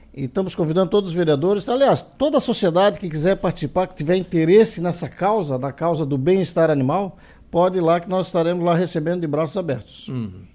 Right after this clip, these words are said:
Speaker 2: Muito bem, é uma outra importante informação, é, também. Vamos só, é, Cleito, só pra, pra confirmar aqui que eu percebi que os ouvintes estão com dúvida em relação às datas. Vamos então.
Speaker 1: Vamos lá.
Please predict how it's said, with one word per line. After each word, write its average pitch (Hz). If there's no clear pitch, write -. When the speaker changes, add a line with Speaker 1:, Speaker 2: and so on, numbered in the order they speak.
Speaker 2:
Muito 226
bem, 170
é 98
uma 123
outra 135
importante 147
informação, 131
é, 117
também. 117
Vamos 202
só, 226
é, 175
Cleito, 165
só 214
pra, 196
pra 147
confirmar 139
aqui 131
que 165
eu 160
percebi 151
que 147
os 135
ouvintes 131
estão 156
com 151
dúvida 147
em 143
relação 147
às 151
datas. 113
Vamos 165
então. 175
Speaker 1:
Vamos 143
lá. 110